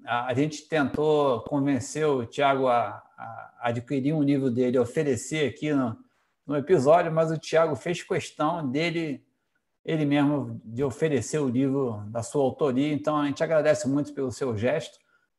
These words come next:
agra-, ajudando a disseminar o conhecimento. É um livro muito bem escrito, realmente. Todo mundo que assiste a aula e os depoimentos aqui atestam a qualidade do livro. E, e eu acho que a aula que a gente recebeu hoje,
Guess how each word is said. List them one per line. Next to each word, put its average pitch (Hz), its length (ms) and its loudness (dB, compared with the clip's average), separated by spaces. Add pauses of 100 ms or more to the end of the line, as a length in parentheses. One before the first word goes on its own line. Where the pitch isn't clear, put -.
agra-, 127 440 0
ajudando 151 480 2
a 143 80 8
disseminar 131 580 0
o 127 60 0
conhecimento. 131 760 -4 (440)
É - 120 -4
um 135 60 2
livro 135 220 0
muito 131 280 -2
bem 143 160 0
escrito, 151 440 -6
realmente. 131 480 -2
Todo 131 220 -4
mundo 131 220 0
que 143 120 -6
assiste 123 480 -4
a 120 60 4
aula 135 260 4
e 117 220 -4 (160)
os 117 160 -8
depoimentos 131 560 -2
aqui 123 480 -6 (240)
atestam 139 500 2
a 123 40 -6
qualidade 127 500 2
do 147 100 -4
livro. 165 300 -2
E, - 180 -8 (360)
e 143 80 -4
eu 170 80 2
acho 165 260 0
que 185 80 2
a 151 100 8
aula 151 400 4
que - 80 -6
a 165 40 -2
gente 160 160 -6
recebeu 143 500 0
hoje, 165 480 4